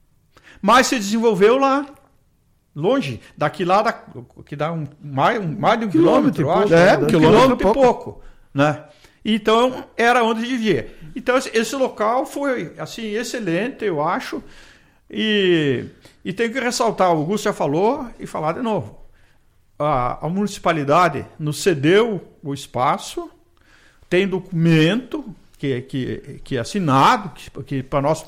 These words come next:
Speaker 1: poder construir
Speaker 3: Claro.
Speaker 1: ali, né? E foi o Piquet trinta e cinco que bancou tudo. Tudo, tudo, tudo.
Speaker 3: Não tem custo de dinheiro público nenhum,
Speaker 1: Dinheiro público
Speaker 3: somente
Speaker 1: não tem
Speaker 3: do
Speaker 1: nada
Speaker 3: Piquet.
Speaker 1: lá. Não, não
Speaker 3: Só
Speaker 1: sei
Speaker 3: dos
Speaker 1: se tem alguma coisa de mão de obra deles.
Speaker 2: Não, a prefeitura nos cedeu o local com terra.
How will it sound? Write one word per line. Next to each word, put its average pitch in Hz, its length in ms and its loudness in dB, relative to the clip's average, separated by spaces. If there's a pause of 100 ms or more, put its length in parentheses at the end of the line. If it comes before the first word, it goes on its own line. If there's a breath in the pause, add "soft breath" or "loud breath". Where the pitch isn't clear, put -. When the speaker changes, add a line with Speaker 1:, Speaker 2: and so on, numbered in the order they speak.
(180)
Speaker 1:
poder 170 320 0
construir 180 600 0
Speaker 3:
Claro. 117 180 4
Speaker 1:
ali, 233 320 4 (360 loud breath)
né? 196 320 2 (560 loud breath)
E 320 440 2
foi 262 280 0
o 277 40 2
Piquet 254 280 -4
trinta 240 280 -4
e - 60 0
cinco 254 360 -2
que 277 140 -6
bancou 240 640 0
tudo. 233 400 -4 (1160)
Tudo, 269 320 -6
tudo, 240 280 -10
tudo. 147 80 -4
Speaker 3:
Não 151 140 2
tem 185 220 4
custo 202 600 -2
de 202 140 0
dinheiro 196 280 2
público 208 320 -4
nenhum, 254 180 0
Speaker 1:
Dinheiro 220 280 4
público 190 180 4
Speaker 3:
somente 180 280 4
Speaker 1:
não - 120 2
tem 208 220 6
Speaker 3:
do - 0 -
Speaker 1:
nada 262 160 4
Speaker 3:
Piquet. 311 160 2
Speaker 1:
lá. 240 360 -2 (340)
Não, - 80 -4
não - 40 0
Speaker 3:
Só 147 120 2
Speaker 1:
sei 160 80 4
Speaker 3:
dos 180 100 4
Speaker 1:
se 302 60 -2
tem 294 60 4
alguma 240 300 0
coisa 226 180 -4
de 214 80 -2
mão 170 120 -6
de 135 60 -4
obra 156 340 -2
deles. 170 320 -6
Speaker 2:
Não, 285 480 2
a 139 120 -4
prefeitura 196 640 0
nos 277 140 0
cedeu 180 300 2
o 185 60 2
local 170 680 0
com 233 400 0
terra. 180 480 0